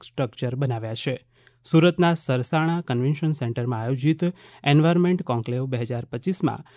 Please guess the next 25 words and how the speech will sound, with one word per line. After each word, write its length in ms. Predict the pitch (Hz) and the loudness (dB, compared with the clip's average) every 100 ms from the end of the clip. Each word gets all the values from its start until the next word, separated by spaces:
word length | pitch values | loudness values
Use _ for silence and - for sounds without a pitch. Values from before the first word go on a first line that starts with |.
| - - | -6 4
પર્યાવરણ 460 | 156 175 175 180 | 6 8 6 4
સંરક્ષણ 500 | 202 139 127 123 139 | 2 2 0 0 0
માટે 280 | 127 123 131 | 0 0 -2
શ્રેષ્ઠ 420 | 147 - 165 - 190 | -4 0 -2 0 0
યોગદાન 460 | 127 120 123 117 | 0 0 0 -2
આપનાર 360 | 113 120 131 151 160 _ _ - | -4 -4 -2 -2 -6 _ _ -6
ગ્રીન 500 | 127 127 131 170 196 | -4 0 6 6 6
બ્લેન્ટ 360 | 151 160 175 170 | 4 4 2 0
વિકાસ, 540 | 123 120 127 127 - - _ - | -2 -2 -2 -4 -8 -20 _ -2
જળ 280 | - 156 190 - | 4 4 4 -2
સંરક્ષણ, 560 | 131 113 113 - 147 226 _ _ | -4 -4 -6 -2 -4 -4 _ _
કાર્બન 360 | 139 143 147 185 | 0 2 4 0
ક્રેડિટ 420 | 185 127 113 113 - | 0 -2 -2 -8 -6
પહેલ 300 | 117 139 180 - - 135 | -4 -2 -4 -6 -8 2
અને 180 | 147 165 143 127 143 | 4 6 2 -2 0
વાયુ 300 | 135 147 185 | 4 4 4
ગુણવત્તા 540 | 143 139 143 - 151 | 4 4 0 -2 -2
વ્યવસ્થાપન 600 | 127 117 113 135 120 127 | 0 -2 -4 -6 -4 -2
માટે 280 | 127 123 143 | -2 -2 -4
શ્રેષ્ઠ 500 | 143 - 170 185 - | -6 -2 -2 -2 -6
અને 320 | - 123 123 | -4 -2 -2
વિશેષ 460 | 120 139 147 196 - | 0 -2 -2 -4 -2
કામગીરી 440 | 131 120 113 120 | -2 -2 -2 -4
કરનાર 440 | 120 151 170 123 117 | -2 -4 -2 -2 -4
ઉદ્યોગકારોને 720 | 117 127 113 127 147 170 | -4 -4 -4 -4 0 2